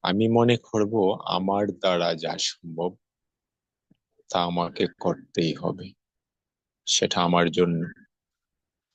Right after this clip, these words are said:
পরম পূজ্যপাদ শ্রী শ্রী বরদাকে বলা হয়েছিল যে সত্যানুসরণ কার জন্য লেখা হয়েছে, বা ঠাকুর যে এতগুলো গ্রন্থ লিখেছেন সেগুলো কার জন্য।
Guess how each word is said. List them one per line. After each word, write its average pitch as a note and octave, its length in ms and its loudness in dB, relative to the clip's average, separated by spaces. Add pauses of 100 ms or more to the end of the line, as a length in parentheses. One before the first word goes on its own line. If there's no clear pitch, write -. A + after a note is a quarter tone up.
(280)
পরম F2+ 300 4
পূজ্যপাদ G2 600 2
শ্রী G2 300 2
শ্রী - 200 0
বরদাকে F#2 800 2 (340)
বলা F#2 280 0
হয়েছিল F#2+ 580 0 (1600)
যে G#2+ 60 -4
সত্যানুসরণ G2+ 1000 -4
কার G2 320 -2
জন্য G2 440 2 (1400)
লেখা F#2+ 380 2
হয়েছে, F2 500 0 (120)
বা F#2+ 420 2 (1700)
ঠাকুর G2 320 0
যে F#2+ 140 4
এতগুলো F#2+ 420 0
গ্রন্থ G2 420 -2
লিখেছেন G#2+ 600 -2
সেগুলো F#2+ 380 0
কার F#2+ 320 -2
জন্য। F2 340 -2